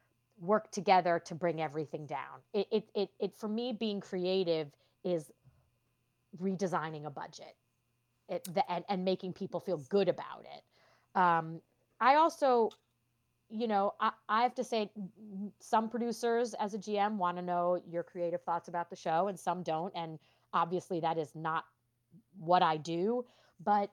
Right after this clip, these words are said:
it is really awesome to work with a producer that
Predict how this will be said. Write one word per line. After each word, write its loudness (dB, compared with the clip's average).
it 2
is 0
really 0
awesome 4
to -8
work -2
with 0
a -4
producer -4
that -4